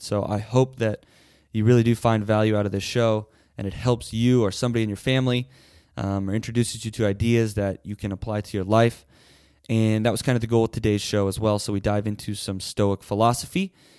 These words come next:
um, and why I like that so much.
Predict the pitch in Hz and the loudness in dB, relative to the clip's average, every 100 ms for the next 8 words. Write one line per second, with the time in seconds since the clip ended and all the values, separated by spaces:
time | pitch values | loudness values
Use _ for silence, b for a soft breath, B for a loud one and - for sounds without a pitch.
0 | b - 101 98 98 98 98 - _ _ | b -8 -4 -2 -2 -4 -8 -14 _ _
1 | 110 110 110 113 110 101 107 - 139 139 | -4 0 2 4 2 0 -2 -2 -4 -2
2 | 151 147 165 - - | -2 0 0 -4 -12